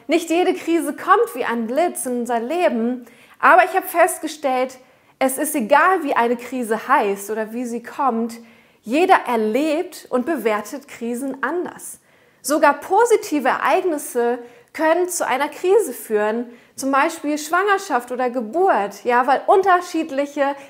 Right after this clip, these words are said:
Dinge auf unser Leben wirken. Ich definiere eine Krise wie folgt. Krise ist die Auswirkung eines plötzlichen Ereignisses,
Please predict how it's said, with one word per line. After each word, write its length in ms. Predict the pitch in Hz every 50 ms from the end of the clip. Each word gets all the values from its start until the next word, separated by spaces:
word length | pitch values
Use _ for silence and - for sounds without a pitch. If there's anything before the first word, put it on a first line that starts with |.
| - -
Dinge 280 | 269 285 285 294 294 220
auf 180 | 233 240 -
unser 260 | - 254 247 254 254 233
Leben 420 | 220 214 233 240 240 247 233 226
wirken. 380 | 233 233 233 233 233 233 190 - _ _ _ _ _ _ _ _ _ _ _ _ _ _ _ _ _ -
Ich 160 | - 311 320
definiere 540 | - 392 381 392 370 339 359 370 392 320 339
eine 220 | - 294 311 311
Krise 460 | - - - - 320 330 285 294 302 247
wie 100 | 277 269
folgt. 540 | 277 - 294 240 208 - - - - - - _ _ _ _ _ _ _ _ _ _ _ _ _ _ _ _
Krise 440 | - - 320 349 370 392 349 370 392
ist 220 | - 285 - -
die 140 | 262 - -
Auswirkung 800 | - 254 302 359 359 - - 302 311 311 311 311 320 294 - -
eines 300 | 226 226 240 254 247 -
plötzlichen 600 | - - 277 277 285 - - 269 294 269 294 269
Ereignisses, 960 | 262 240 - - 226 247 254 233 240 220 226 226 - 226 220 220 220 - -